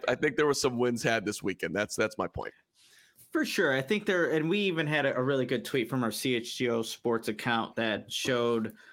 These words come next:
Speaker 2: you know, the race, and you see the, the Chicago skyline in the background. And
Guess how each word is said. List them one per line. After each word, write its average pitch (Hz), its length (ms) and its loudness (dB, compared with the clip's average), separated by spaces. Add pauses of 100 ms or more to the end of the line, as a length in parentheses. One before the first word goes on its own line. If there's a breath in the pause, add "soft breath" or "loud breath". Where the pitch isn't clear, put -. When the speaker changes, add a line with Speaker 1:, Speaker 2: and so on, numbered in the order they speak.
(140 loud breath)
Speaker 2:
you 147 100 0
know, 139 160 2
the 127 100 2
race, 123 520 2
and 120 160 2
you 113 40 2
see 123 300 0
the, 113 380 0
the 123 80 -2
Chicago 127 500 -2
skyline 120 640 0
in 120 80 0
the 113 80 0
background. 117 800 2
And 110 180 0